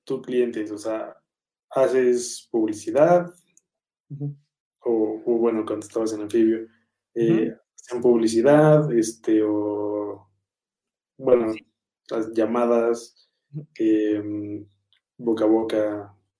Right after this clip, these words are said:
Speaker 2: Ya. Eh, sí, eh, pri-, lo primero que hacíamos era hacer,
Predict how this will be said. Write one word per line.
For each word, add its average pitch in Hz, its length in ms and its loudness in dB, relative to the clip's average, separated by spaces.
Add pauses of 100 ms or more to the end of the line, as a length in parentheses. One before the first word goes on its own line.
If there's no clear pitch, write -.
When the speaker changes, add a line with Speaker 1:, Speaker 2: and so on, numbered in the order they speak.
(420)
Speaker 2:
Ya. 151 380 2 (480)
Eh, 156 260 6
sí, 190 480 -2
eh, 151 400 0 (500)
pri-, - 240 -8 (120)
lo 185 180 2
primero 285 360 6
que 226 100 2
hacíamos 240 380 2
era 226 460 6 (1300)
hacer, 202 540 -2